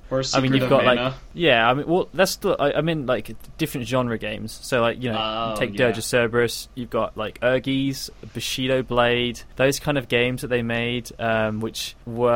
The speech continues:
Speaker 2: of questionable quality.
Speaker 1: I keep thinking about Snowboard Kids for some reason. Must be Final Fantasy seven, I don't know why.
Speaker 2: Yeah, well, that was a separate game as well. It was released on i-, uh, mobile phones.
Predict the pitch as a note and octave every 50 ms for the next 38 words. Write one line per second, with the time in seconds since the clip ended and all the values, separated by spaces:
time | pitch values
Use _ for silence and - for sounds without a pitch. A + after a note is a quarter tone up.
0 | A#2 A#2 A#2 E2+ A2+ A#2 A2+ A2+ - - - - C3 A#2 - - - B2 A#2 G#2+
1 | A#2 A2+ A2 - - - B2 A2+ G#2+ - - A2 G#2+ G#2+ A2 - - - - -
2 | - G3 - B3+ A#3+ A#3 A3 G#3 E3 - - - - A#2+ A2+ A#2+ C#3+ C3+ A2+ G#2+
3 | G2+ - - - A2 G#2+ G2+ - - - - - - A2 G#2 G2+ G2+ G2+ G2 G2
4 | G2 G2 G2 G2 A#2+ C3 C3+ - G3+ F#3+ - C3+ B2 A#2 A2+ - A#2 A2 G#2+ -
5 | - G2 - G2+ G2 F#2 F#2+ F#2 G2 G2 G2+ G2+ F#2 F#2 F#2+ F#2+ F#2 F#2+ - -
6 | B2 C3 C3+ B2+ B2 B2 A#2+ B2+ D#3+ E3+ F#3 F3+ E3+ - - F3+ - - D3+ C#3
7 | D3 C#3 C#3 C#3 B2+ C3 B2+ C#3 D3 - - - A#2 - - A#2+ A#2 B2 - -
8 | B2 A2+ A2+ A2+ A2+ - - - - A2+ A2+ A2 G#2+ - - A#2 A#2 A#2 A2 A2
9 | A2 - A#2 A2+ A#2 -